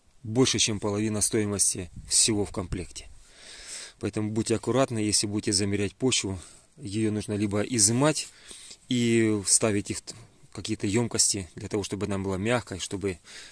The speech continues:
реально действительно там ничего не было в ней, чтобы этот очень нежный кончик, он не лопнул и служил дальше. Ладно, с этим что-то будем решать, это все лирика. Сегодня мы меряем вот таким P H-метром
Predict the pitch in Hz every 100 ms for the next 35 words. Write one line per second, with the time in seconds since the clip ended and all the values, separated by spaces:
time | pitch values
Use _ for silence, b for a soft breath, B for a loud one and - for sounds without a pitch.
0 | B - 107 110 104 101 98 - 104 101
1 | 98 98 95 - 98 98 101 92 92 98
2 | 110 - 90 90 B B B B - -
3 | - 127 - 120 123 113 92 101 - 131
4 | - 101 - - 110 107 104 b b b
5 | b b b - 101 101 110 101 95 -
6 | 98 - 98 95 92 92 - 123 101 -
7 | 127 110 107 104 98 117 131 190 180 -
8 | - 101 - 98 101 98 - B B B
9 | B B B B B - - - - -
10 | - - - - - 151 123 113 120 123
11 | 110 110 123 - 104 90 - 120 - 135
12 | - 117